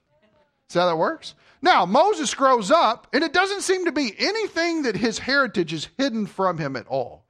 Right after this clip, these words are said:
And again, this is all chapters one and two. I didn't want to spend too much time in it because three and four is really where we're gonna be at today.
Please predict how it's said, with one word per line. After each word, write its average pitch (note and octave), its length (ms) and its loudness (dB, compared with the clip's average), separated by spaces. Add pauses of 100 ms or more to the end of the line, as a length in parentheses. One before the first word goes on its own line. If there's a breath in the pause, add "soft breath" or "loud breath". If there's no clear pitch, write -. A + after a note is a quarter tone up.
And G3+ 80 -4
again, A3 200 -2
this A#3 140 -8
is A#3+ 100 -6
all A#3+ 140 0
chapters G3 460 -4
one E3 180 -4
and E3 140 -8
two. F3 260 -2 (240 soft breath)
I D3+ 80 0
didn't F#3+ 120 0
want F#3 120 -4
to - 40 -6
spend F3+ 220 -6
too G#3 80 -4
much E3+ 220 -2
time E3 300 0
in D3 60 -4
it C#3 60 -6
because C#3 260 -6
three F#3 340 -2
and D3 300 -4
four D3+ 360 -2
is B2 100 -10
really C#3 200 -4
where C3 120 -6
we're B2+ 120 -10
gonna C3+ 120 -6
be C3+ 120 -4
at A2 120 -10
today. G2 260 -14